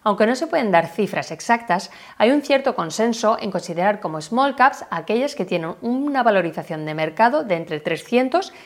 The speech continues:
y dos mil millones de dólares. Ten en cuenta también que estos rangos se aplican fundamentalmente a la bolsa de Estados Unidos, o sea, el New York Stock Exchange, el Nasdaq, etcétera.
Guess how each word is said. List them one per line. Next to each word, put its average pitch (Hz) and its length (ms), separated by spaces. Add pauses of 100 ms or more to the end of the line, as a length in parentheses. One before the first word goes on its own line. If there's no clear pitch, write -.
(140)
y 196 120
dos 175 200
mil 214 180
millones 214 480
de 160 120
dólares. - 500 (460)
Ten 247 160
en 302 80
cuenta 302 380
también 226 420
que 190 80
estos 214 240
rangos 262 340
se 208 140
aplican 175 420
fundamentalmente 220 1120
a 190 100
la 170 120
bolsa 190 400
de 233 80
Estados 170 320
Unidos, 147 260
o - 60
sea, 151 220 (280)
el 180 160
New 185 140
York 180 180
Stock 175 240
Exchange, 233 440
el 165 120
Nasdaq, 208 380
etcétera. - 400